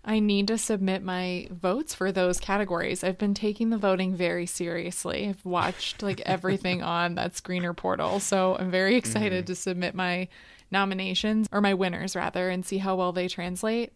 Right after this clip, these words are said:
Speaker 1: Yeah, I think animated feature and animated short, talking about both of those categories together will be good today, and then we can talk about documentary short with documentary feature once we get to that.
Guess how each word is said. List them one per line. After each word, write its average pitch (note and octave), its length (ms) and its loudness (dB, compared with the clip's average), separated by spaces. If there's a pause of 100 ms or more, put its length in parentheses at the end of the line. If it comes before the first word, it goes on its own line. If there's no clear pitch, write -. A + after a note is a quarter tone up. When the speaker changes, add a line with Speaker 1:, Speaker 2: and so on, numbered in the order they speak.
(420)
Speaker 1:
Yeah, A3+ 440 6
I G#3 60 0
think D#4+ 400 -2 (220)
animated D#4 480 0
feature B3 360 -2
and A3+ 120 2
animated G#3 420 0
short, F#3+ 340 0
talking F#3+ 400 -4
about F#3 220 -2
both F3+ 220 -4
of F3 40 -12
those F3+ 220 0
categories F3+ 540 -2
together F3+ 440 -2
will F3+ 80 -2
be F3+ 140 -4
good F3 220 -2
today, F3 280 -2
and F3 120 -2
then F3 100 -2
we F3+ 100 -2
can F3+ 260 -6
talk - 220 -8
about F#3 380 -4
documentary A#3+ 640 0
short A3 340 -2
with G3 220 -4
documentary F3+ 600 -4
feature F3+ 360 -8
once - 240 -8
we F#3+ 60 -10
get F3+ 180 -8
to F#3+ 100 -10
that. - 380 -4